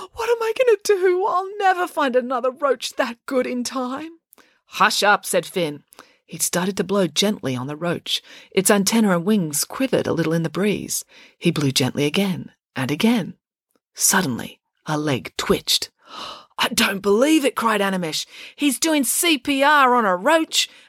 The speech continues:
and it's working." Finn kept blowing. The water was slowly drying off the cockroach. A second later, its antennae quivered, and it scurried forward a couple of steps. Two more breaths,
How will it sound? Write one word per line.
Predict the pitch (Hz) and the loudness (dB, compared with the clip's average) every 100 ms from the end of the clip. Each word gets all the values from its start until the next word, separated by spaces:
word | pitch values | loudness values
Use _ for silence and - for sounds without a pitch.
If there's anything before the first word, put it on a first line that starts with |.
| - | -4
and | 359 | -2
it's | 359 - | -2 -4
working." | 294 349 415 415 - 294 175 - _ _ _ _ _ | -2 2 4 4 0 -4 -4 -12 _ _ _ _ _
Finn | - 175 151 135 | -2 0 0 -2
kept | 156 - - | -6 -6 -2
blowing. | 170 165 156 147 _ _ _ | 0 2 -2 -6 _ _ _
The | - | -4
water | 175 202 | 2 2
was | 202 196 | 4 0
slowly | - 190 208 214 | 0 2 2 0
drying | 190 180 185 | 2 2 2
off | 208 - | 0 -4
the | - | -6
cockroach. | - 120 - 131 - - - _ - _ | -4 -4 -4 -4 -4 -8 -8 _ -20 _
A | - | -6
second | - - 202 180 | -4 -2 0 0
later, | 143 147 147 - _ | 0 -2 -8 -12 _
its | 180 | 0
antennae | 185 180 214 196 147 | 2 4 4 2 0
quivered, | - 226 180 143 - - - | 2 2 2 -2 -8 -20 -4
and | 190 | -2
it | 196 | 2
scurried | - - 190 240 | 0 4 4 4
forward | - 370 254 | 0 0 2
a | 156 | 0
couple | - 151 185 | -2 -2 -2
of | 190 | -2
steps. | - 277 - - - _ _ _ - | 0 0 -2 -6 -8 _ _ _ -6
Two | - 151 | -4 -2
more | 160 | -4
breaths, | 165 151 170 - | -4 -4 -4 -6